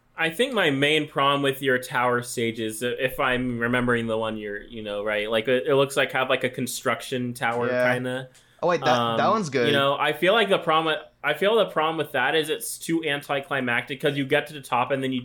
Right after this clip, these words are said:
Speaker 1: the, the goal's
Speaker 2: I actually
Speaker 1: just
Speaker 2: like that
Speaker 1: there.
Speaker 2: one.
Speaker 1: I feel like it would, I think it would have been fun if, like, you climbed to the top and there was a ramp you would jump, you know, from to get to the goal using the height you
Speaker 2: I
Speaker 1: just
Speaker 2: guess. I mean, I,
Speaker 1: built
Speaker 2: I
Speaker 1: or
Speaker 2: feel like a
Speaker 1: whatever, I
Speaker 2: lot of
Speaker 1: don't
Speaker 2: the
Speaker 1: know.
Speaker 2: advanced stages are actually kinda good. Like, the one that's, like, a,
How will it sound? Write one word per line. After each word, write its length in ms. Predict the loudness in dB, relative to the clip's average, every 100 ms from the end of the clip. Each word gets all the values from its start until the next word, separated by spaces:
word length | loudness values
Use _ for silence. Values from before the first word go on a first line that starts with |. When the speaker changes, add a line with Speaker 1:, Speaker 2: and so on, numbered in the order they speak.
| -8
Speaker 1:
the, 160 | -8 -8
the 120 | -4 -2
goal's 260 | 0 0
Speaker 2:
I 20 |
actually 140 | 0 0
Speaker 1:
just 100 | 0
Speaker 2:
like 100 | 0
that 40 | 2
Speaker 1:
there. 100 | 0
Speaker 2:
one. 160 | -2 -6 -16 _ -4
Speaker 1:
I 100 | -2
feel 200 | 0 0
like 240 | 2 0 2
it 80 | 4
would, 180 | 4 4
I 100 | 0
think 180 | 0 0
it 80 | 2
would 120 | 2
have 80 | 2
been 180 | 2 0
fun 380 | -2 0 2 0
if, 160 | -2
like, 220 | 0 -2 -2
you 140 | -6
climbed 400 | -6 -2 -2 -2
to 80 | -6
the 80 | -6
top 300 | -2 -2 -2
and 120 | -4
there 120 | -2
was 120 | 2
a 60 | 2
ramp 360 | 2 0 0 -2
you 80 | -4
would 120 | -4
jump, 420 | -2 -2 -2 -6 -20 _
you 120 | -10
know, 280 | -6 -6 -8 -8 -2
from 260 | -2 -2
to 100 | -4
get 200 | -4 -4
to 60 | -6
the 80 | -4
goal 180 | -2 -2
using 400 | -2 -2 -4 -6
the 60 | -6
height 200 | -6 -8
you 120 | -4
Speaker 2:
I 120 | -4
Speaker 1:
just 100 | -2 0
Speaker 2:
guess. 340 | 0 0 -2 -6
I 80 |
mean, 120 | -2 0
I, 80 | 0
Speaker 1:
built 100 | 0
Speaker 2:
I 140 | -2
Speaker 1:
or 20 |
Speaker 2:
feel 140 | 0 0
like 80 | 2
a 40 |
Speaker 1:
whatever, 80 | 2
I 40 |
Speaker 2:
lot 80 | 2
of 60 | 2
Speaker 1:
don't 0 |
Speaker 2:
the 40 | 0
Speaker 1:
know. 40 |
Speaker 2:
advanced 280 | -2 -6 -6
stages 380 | -10 -10 -10 -6
are 60 | -6
actually 220 | -8 -10
kinda 200 | -8 -8
good. 200 | -8 -4
Like, 180 | -4 0
the 220 | 2 2
one 140 | 0 -2
that's, 120 | -2
like, 120 | -4
a, 120 | -6